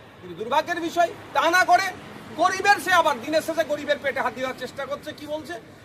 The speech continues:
"আনাজ বন্ধ করে দেবো।" কই, আদানি যে ইলেকট্রিক পাঠাচ্ছে, সেটা বন্ধ করে বাংলাদেশকে অন্ধকারে রাখবে, এটা বলতে পারছে না কেন? কেউ বলছে না। এর দিকে কারো কথা বলতে, পেঁয়াজ যাচ্ছে কে পেঁয়াজ করে?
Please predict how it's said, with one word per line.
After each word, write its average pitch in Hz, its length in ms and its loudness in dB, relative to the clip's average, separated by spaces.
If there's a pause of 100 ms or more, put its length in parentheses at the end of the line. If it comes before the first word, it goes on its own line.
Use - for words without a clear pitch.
"আনাজ 240 400 0
বন্ধ 208 240 -4
করে 185 180 -6
দেবো।" 165 260 -8
কই, 302 120 6 (140)
আদানি 240 380 2
যে 285 180 -4
ইলেকট্রিক 294 420 -4
পাঠাচ্ছে, 311 380 -4
সেটা 285 260 -2
বন্ধ 302 260 -4
করে 311 200 2
বাংলাদেশকে 277 480 -4
অন্ধকারে 285 340 -4
রাখবে, 294 260 -4
এটা 196 160 -2
বলতে 185 320 -6
পারছে 190 300 -6
না 190 120 -8
কেন? - 120 -8 (1000)
কেউ 359 240 2
বলছে 311 300 -4
না। 175 160 -6 (1600)
এর 311 220 -2
দিকে 359 180 -6
কারো 349 240 2
কথা 349 220 2
বলতে, 247 240 0 (120)
পেঁয়াজ 330 300 0 (480)
যাচ্ছে 320 340 -4
কে 320 300 -4
পেঁয়াজ 339 280 -4
করে? 359 180 -4